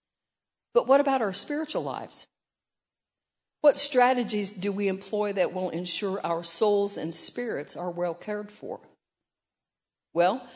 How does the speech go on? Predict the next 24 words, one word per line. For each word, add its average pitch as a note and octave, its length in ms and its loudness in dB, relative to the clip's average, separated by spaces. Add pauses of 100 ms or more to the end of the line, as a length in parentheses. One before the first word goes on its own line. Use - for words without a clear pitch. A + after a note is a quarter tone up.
(180)
we F3 100 2
pray. E3 800 0 (1200)
Um, D#3+ 240 -2
at C#3+ 120 -6
least F3 180 -2
I - 60 -4
hope A3 200 -2
we E3 60 -6
pray. D#3 300 -4 (300)
We G3 100 0
go G3 160 6
to E3+ 80 0
church. F#3 480 0 (480)
Thank D3+ 240 -4
you. C4 120 -2 (760)
We F3 120 6
fast. F#3 640 4
We E3+ 140 2
study G3 400 4
our F3 80 6
Bibles, F#3 440 4
and G3 140 -2
we G3+ 140 0
do G#3 500 0